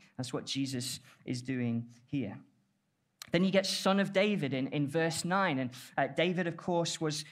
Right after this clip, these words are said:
king at the high point of Israel's history. Uh, he was a man who, in spite of his flaws, was said to be after God's own heart. And so one to whom God had promised in two Samuel chapter seven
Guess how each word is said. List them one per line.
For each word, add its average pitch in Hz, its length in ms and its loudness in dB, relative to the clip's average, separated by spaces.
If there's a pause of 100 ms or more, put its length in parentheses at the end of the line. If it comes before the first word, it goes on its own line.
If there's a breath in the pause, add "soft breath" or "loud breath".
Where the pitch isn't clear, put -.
(140 loud breath)
king 180 340 0
at 151 180 0
the - 60 2
high 190 400 0
point 202 460 -2
of 151 240 -2 (260 loud breath)
Israel's 165 600 0
history. 175 680 -2 (240 loud breath)
Uh, 123 60 0
he 151 200 0
was 165 160 0
a 165 60 -2
man 160 260 2
who, 151 140 -2
in 147 140 -2
spite - 500 0
of 160 100 0
his 156 220 -4
flaws, 160 520 -2
was 151 280 -2 (180 loud breath)
said - 280 -2
to 160 120 -2
be 160 240 -2
after 170 320 0
God's 160 540 -2
own 151 180 2
heart. 147 480 0
And 151 100 -2
so 151 220 -2
one 190 380 0 (240 loud breath)
to 160 140 -2
whom 180 340 0
God 165 240 0
had - 240 -4
promised 180 720 -2
in - 80 -8
two - 180 -6
Samuel 156 360 -4
chapter - 280 -6
seven 127 480 -2